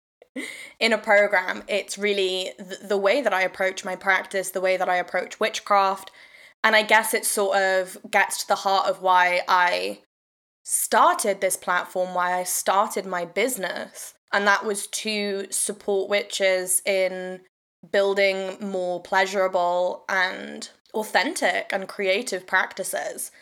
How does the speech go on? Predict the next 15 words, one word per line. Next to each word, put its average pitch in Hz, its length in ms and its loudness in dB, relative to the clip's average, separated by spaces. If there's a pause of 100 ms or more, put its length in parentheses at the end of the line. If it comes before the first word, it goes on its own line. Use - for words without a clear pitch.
(120)
So - 140 0
obviously, 254 280 0
because 262 360 -2
it's 285 120 -2
something 226 320 -4
that's 196 200 0
so 214 540 2
close 208 320 0
to - 100 -4
my 185 180 -2
heart, 175 540 0 (120)
<laughs> - 140 -16
it 240 240 -6
feels, 214 840 0 (360)
whew, 440 560 4